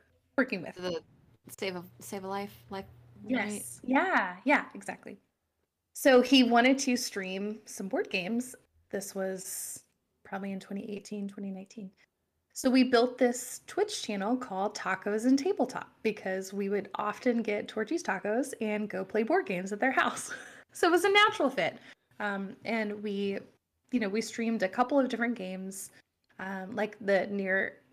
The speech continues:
Speaker 1: well, Near and Far and Above and Below, which were the two campaign style board games that we were playing.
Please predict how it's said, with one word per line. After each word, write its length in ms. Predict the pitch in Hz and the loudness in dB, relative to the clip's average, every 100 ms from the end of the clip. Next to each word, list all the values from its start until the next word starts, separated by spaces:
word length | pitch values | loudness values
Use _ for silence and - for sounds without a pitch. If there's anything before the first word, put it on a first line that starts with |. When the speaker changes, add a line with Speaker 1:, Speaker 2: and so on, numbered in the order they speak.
| - | -2
Speaker 1:
well, 200 | 180 - | 0 2
Near 200 | 240 247 | 4 4
and 100 | 247 | 4
Far 280 | 214 202 | 4 4
and 60 | - | 4
Above 200 | 202 190 | 0 -2
and 80 | 190 | -2
Below, 300 | 196 160 - | -4 0 0
which 240 | - 202 - | -2 -4 -6
were 60 | |
the 120 | 190 | -4
two 460 | 170 - 196 190 185 | -4 -4 -4 -2 -2
campaign 600 | 190 202 190 196 190 196 | -4 -6 -6 -4 -4 -4
style 320 | 202 202 208 | -4 -4 -4
board 240 | 214 - 220 | -4 -4 -4
games 340 | 220 233 233 | -4 -4 -4
that 160 | - 214 | -6 -4
we 140 | 208 | -4
were 120 | 196 | -2
playing. 460 | 202 202 190 202 240 | -4 -8 -8 -8 -10